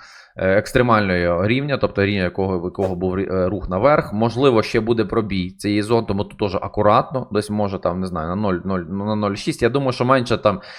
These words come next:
п'ятдесят центів не мало би піти, не мало би піти. Але,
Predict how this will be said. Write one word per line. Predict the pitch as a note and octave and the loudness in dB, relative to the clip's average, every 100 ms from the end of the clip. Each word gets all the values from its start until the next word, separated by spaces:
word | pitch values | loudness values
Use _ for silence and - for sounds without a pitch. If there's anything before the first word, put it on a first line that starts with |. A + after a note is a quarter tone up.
| - | -4
п'ятдесят | A#2 B2+ B2+ B2 A#2+ | 2 4 2 2 2
центів | C3 A#2+ A2+ | 2 2 0
не | B2 | 4
мало | D#3+ E3+ | 4 6
би | A#2+ | 4
піти, | G#2 F#2+ E2+ - - | 0 -2 -4 -4 -6
не | G2+ | 0
мало | A2 G#2 E2 | 2 2 2
би | D#2+ | -4
піти. | - D2+ D#2+ | -10 -6 -2
Але, | G#2 A#2 C#3 C3 G#2+ F2 | 2 4 6 8 6 4